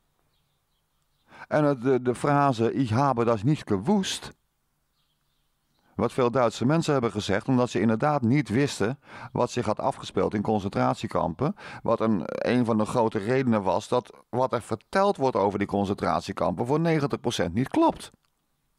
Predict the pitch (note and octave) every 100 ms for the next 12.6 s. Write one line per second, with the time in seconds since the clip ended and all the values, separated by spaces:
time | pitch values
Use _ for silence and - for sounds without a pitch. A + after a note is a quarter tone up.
0 | _ _ _ _ _ _ _ _ _ _
1 | _ _ _ _ _ _ _ _ _ _
2 | _ _ _ _ _ _ _ _ - A2+
3 | B2 D#3+ E3+ D#3 D3 D3 E3 - C3+ B2
4 | C#3 D#3 E3 F3+ F3+ F3 D#3+ D#3 C#3+ D#3
5 | D3+ D#3+ D#3+ D#3 D#3+ D#3+ - C4+ C4+ -
6 | B2+ A2 D#2+ C#2+ - _ _ _ _ _
7 | _ _ _ _ _ _ _ _ _ _
8 | _ _ _ _ _ _ _ _ _ _
9 | _ _ _ _ _ _ _ _ _ _
10 | _ _ _ _ _ _ _ _ _ _
11 | _ _ - _ - G#2+ A2 D3+ F#3+ D#3
12 | B2+ A2 G2+ B2+ A2 F2